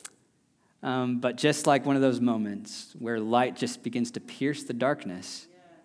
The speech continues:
he rises again from the dead. Um,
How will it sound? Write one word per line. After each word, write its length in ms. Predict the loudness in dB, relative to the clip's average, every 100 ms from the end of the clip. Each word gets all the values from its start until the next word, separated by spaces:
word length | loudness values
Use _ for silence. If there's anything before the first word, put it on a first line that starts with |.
| _ _ _ _
he 140 | -6 -4
rises 440 | 0 0 -2 -4
again 300 | -6 -4 -6
from 200 | -8 -6
the 80 | -4
dead. 460 | 0 -2 -2 -8 -12 -16 -16 -14 -4
Um, 540 | 2 4 6 4 0